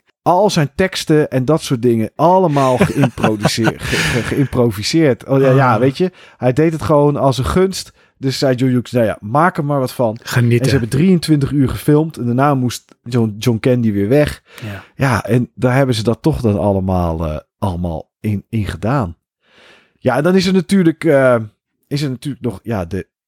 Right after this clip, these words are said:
Speaker 1: de booby traps, de dingen die Kevin doet.
Speaker 2: Mhm.
Speaker 1: Ja, is dat nog steeds grappig? Ja, vind ik wel.
Speaker 2: Ja, ik ook.
Speaker 1: Hij,
Speaker 2: <laughs>
Speaker 1: hij probeert gewoon met poppen, probeert hij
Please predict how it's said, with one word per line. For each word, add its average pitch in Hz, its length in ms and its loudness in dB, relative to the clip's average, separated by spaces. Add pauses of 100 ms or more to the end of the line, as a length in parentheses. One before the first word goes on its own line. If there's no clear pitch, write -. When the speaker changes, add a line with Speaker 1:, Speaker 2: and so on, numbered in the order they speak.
(160)
Speaker 1:
de 107 180 -10
booby 180 360 -2
traps, 127 400 0
de 101 140 -10
dingen 143 320 2
die 135 160 -6
Kevin 127 340 0
doet. 156 420 -2 (180)
Speaker 2:
Mhm. 127 260 0
Speaker 1:
Ja, 151 120 0
is 185 160 0
dat 180 180 -2
nog 151 100 -2
steeds 156 300 0
grappig? 185 460 -2
Ja, 127 180 0
vind 170 240 0
ik 175 100 -2
wel. 185 360 0
Speaker 2:
Ja, 113 220 0
ik - 240 -8
ook. 92 140 -14
Speaker 1:
Hij, - 180 2
Speaker 2:
<laughs> 170 220 2
Speaker 1:
hij 151 80 4
probeert 170 340 2
gewoon 156 280 4
met 151 220 0
poppen, 180 460 2
probeert 151 460 0
hij 143 320 -4